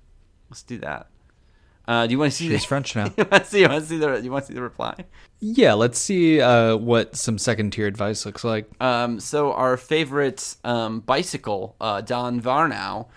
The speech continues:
Speaker 1: um, replied on April seventh, <laughs> twenty seventeen. Our, <laughs> our, our formerly internet cat had turned bicycle, uh, <laughs> community moderator and article author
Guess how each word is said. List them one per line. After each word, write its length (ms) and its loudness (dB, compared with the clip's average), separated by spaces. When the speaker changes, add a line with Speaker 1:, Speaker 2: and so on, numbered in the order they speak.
Speaker 1:
um, 640 -4
replied 640 -2
on 240 -6
April 260 -6
seventh, 580 -8
<laughs> 0 -
twenty 280 -6
seventeen. 720 -6
Our, 240 2
<laughs> 60 -14
our, 280 -2
our 200 0
formerly 800 -2
internet 540 -6
cat 520 -2
had 320 -10
turned 280 -8
bicycle, 640 -8
uh, 240 -2
<laughs> 220 -8
community 500 -4
moderator 540 -4
and 80 -10
article 320 -10
author 400 -6